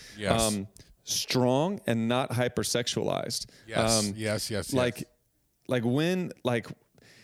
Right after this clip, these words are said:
Speaker 2: talk a little bit about that. Like, I guess what that means, not just in terms of black culture, but in even Hollywood culture at large. This is, doesn't seem to be the norm.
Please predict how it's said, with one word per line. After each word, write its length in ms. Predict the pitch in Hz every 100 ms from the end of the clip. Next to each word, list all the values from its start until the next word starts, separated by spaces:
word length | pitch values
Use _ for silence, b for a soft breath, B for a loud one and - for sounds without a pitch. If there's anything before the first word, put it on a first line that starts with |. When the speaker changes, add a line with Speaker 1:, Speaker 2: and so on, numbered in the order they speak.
| B
Speaker 2:
talk 200 | - 226
a 40 | 233
little 160 | 202
bit 120 | 175 147
about 300 | 131 156 -
that. 160 | 104
Like, 140 | 107 113
I 40 |
guess 220 | 131 143
what 120 | 143
that 140 | 123 117
means, 160 | 120
not 160 | 110 180
just 180 | 185 147
in 60 |
terms 240 | 127 135 113
of 100 | 95
black 280 | 113 107 -
culture, 360 | 123 170 123
but 180 | 95 107
in 120 | 120
even 220 | 147 165
Hollywood 540 | 117 110 151 202 123 101
culture 440 | 120 117 - 104
at 120 | 107
large. 420 | 104 107 185 113 95
This 200 | 135 131
is, 100 | 113
doesn't 260 | 147 175
seem 200 | - 147
to 60 | 120
be 340 | 123 120 117
the 120 | 117 104
norm. 480 | 101 110 131 82